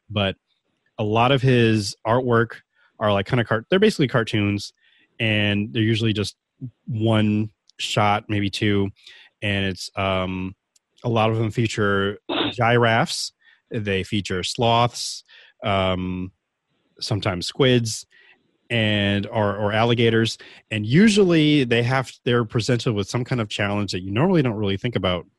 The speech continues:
when, if these creatures were anamorph-, anamorphosized or they were, like,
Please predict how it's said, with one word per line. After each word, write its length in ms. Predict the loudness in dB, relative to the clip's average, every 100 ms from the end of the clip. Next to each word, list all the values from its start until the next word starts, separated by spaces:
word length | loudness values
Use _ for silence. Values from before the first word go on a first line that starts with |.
| _
when, 500 | -10 -6 -6 -6 -8 -4
if 240 | -4 -2
these 340 | -4 -4 -6 -14 _ _ _ _ _ _ _ _ _
creatures 580 | 2 2 4 0 -2 -4
were 240 | -4 -6 -4
anamorph-, 520 | -4 -2 -2 -4 -8 -14 0
anamorphosized 800 | 2 4 4 0 -2 0 -2 -4
or 160 | -6
they 200 | -6 -6
were, 200 | -4 -6
like, 260 | -6 -10